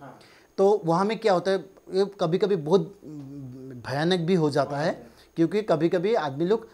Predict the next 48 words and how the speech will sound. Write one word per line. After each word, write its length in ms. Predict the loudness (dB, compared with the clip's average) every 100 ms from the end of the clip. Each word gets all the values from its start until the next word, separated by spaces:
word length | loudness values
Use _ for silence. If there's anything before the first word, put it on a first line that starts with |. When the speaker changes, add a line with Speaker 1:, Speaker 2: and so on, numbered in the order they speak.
| _
Speaker 2:
मर 220 | 2 4
भी 120 | 4 0
सकता 320 | -6 -8 -14
है। 140 | -14 -12
Speaker 1:
मतलब 140 | -10
वो 80 | 0
Speaker 2:
So 200 | 0 0
Speaker 1:
mental 240 | -6 -12
को, 160 | -8 -8
अपना 500 | -8 -10 -10 -10 -14
खुद 200 | -18 -12
को 120 | -12
control 540 | -12 -14 -18 -14 -12 -12
नहीं 120 | -12
कर 120 | -8
Speaker 2:
कंट्रोल 340 | 0 4 6
Speaker 1:
पाता। 60 | 6
Speaker 2:
नहीं 180 | 6 4
करता 340 | 2 -4 -4
है, 100 | -12 -16 _ _
तो 400 | 8 8 8 0 -20 -16 -2
उन 160 | 4
लोग 180 | 4 6
को 80 | 4
तो 300 | 4 2 0 -16 -18 -18 -12
doctor 440 | -2 2 4 4
के 120 | 4
पास 200 | 2 2
ले 180 | 4 2
जाना 220 | 2 -2
चाहिए। 380 | -4 -4 -4 -6 -10
उन 100 | -4
लोग 160 | -2 -2
को 80 | -4
टेली 300 | 2 2 4
काउंसलिंग 500 | 2 0 -2 -4 -6
नहीं 340 | -6 -2 0 0
तो 220 | -2 -2 -8 -20 -8
doctor 600 | -6 -4 -2 -2 0 0
का 260 | 2 0 0
टेली 280 | 0 -2 2
काउंसलिंग 500 | 0 0 0 -2 0
से, 220 | -2 -2
उम, 500 | -4 -14 -14 -12 -10
उसको 280 | -12 -8 -4
उन 440 | -4 -4 -6 -4
लोग 180 | -4 -2
का 220 | -2 -2